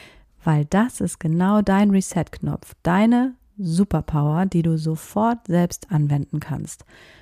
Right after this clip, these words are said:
Und in dem Moment hast du alle Zügel bei dir zusammen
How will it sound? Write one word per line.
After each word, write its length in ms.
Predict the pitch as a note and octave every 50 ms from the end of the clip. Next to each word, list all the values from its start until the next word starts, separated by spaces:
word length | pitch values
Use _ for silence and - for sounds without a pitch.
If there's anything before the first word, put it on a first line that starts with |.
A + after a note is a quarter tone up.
| _ -
Und 120 | - F3+ F3
in 180 | G3 G3 F#3+ -
dem 180 | A#3 B3 C4+
Moment 560 | C4+ C4+ B3+ A#3 G3+ D#3 C#3 C3+ C#3+ D3 - - _ _
hast 340 | - - F#3+ G3 - - -
du 180 | G3+ F#3+ F#3+ - -
alle 300 | - F#3+ G3 G#3 G#3 G#3
Zügel 560 | - - - - F3 E3 D#3+ E3 D#3+ D#3+ E3 F3+ _ _ _ _ -
bei 160 | - D#3 D#3
dir 360 | D3+ - D#3 D#3 D#3 D3+ D#3 - _ _
zusammen 580 | - - E3+ D#3+ D#3 D#3+ D#3 D3 D3 D3 D#3